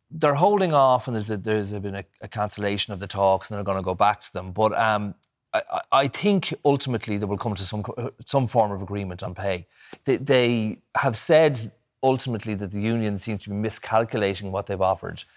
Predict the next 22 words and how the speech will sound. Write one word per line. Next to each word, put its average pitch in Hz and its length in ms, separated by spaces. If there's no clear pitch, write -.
that 107 460
there's 107 140
a 101 60
one 110 180
percent 101 360
pay 104 220
rise 95 260
this 110 240
year, 104 240
one 95 160
percent 95 260
next - 340
year, 101 340
and - 140
in 98 140
total 107 360
that'll 95 260
come 98 220
to 95 100
around 90 300
seven 90 300
percent. 87 400